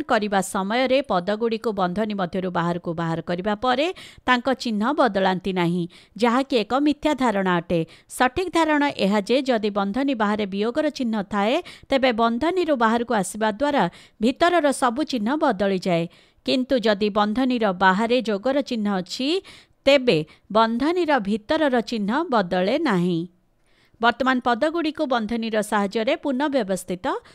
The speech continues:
ଅର୍ଥାତ୍ ରିଆରେଞ୍ଜ କରିବା ଦ୍ୱାରା ଆମକୁ ମିଳିବ ବନ୍ଧନୀ ଏକୋଇଶ ଡିର ଘାତ ଦୁଇ ଫେଡ଼ାଣ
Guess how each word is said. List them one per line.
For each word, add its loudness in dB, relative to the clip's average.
ଅର୍ଥାତ୍ 2
ରିଆରେଞ୍ଜ 0
କରିବା -2
ଦ୍ୱାରା 0
ଆମକୁ 2
ମିଳିବ 0
ବନ୍ଧନୀ 0
ଏକୋଇଶ 0
ଡିର 0
ଘାତ -4
ଦୁଇ -4
ଫେଡ଼ାଣ 2